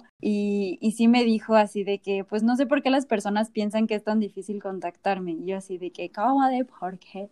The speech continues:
Porque si ustedes se van a sus redes sociales y a su gran movimiento que es Punto y Coma, podrán ver que tiene gran cantidad de seguidores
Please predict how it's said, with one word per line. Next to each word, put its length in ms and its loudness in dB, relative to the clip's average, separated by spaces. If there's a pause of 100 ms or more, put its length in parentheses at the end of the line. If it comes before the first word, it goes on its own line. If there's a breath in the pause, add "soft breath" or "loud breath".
(120)
Porque 320 0
si 80 -2
ustedes 320 6
se 80 2
van 200 6
a 100 2
sus 180 -6
redes 240 -2
sociales 680 -4
y 160 -2
a 60 -2
su 160 -2
gran 280 4
movimiento 680 0
que 280 -2
es 120 -10
Punto 480 -6
y 80 0
Coma, 500 -2 (120)
podrán 400 4
ver 180 2
que 140 -2
tiene 540 -2
gran 280 -2
cantidad 420 0
de 120 -4
seguidores 800 -4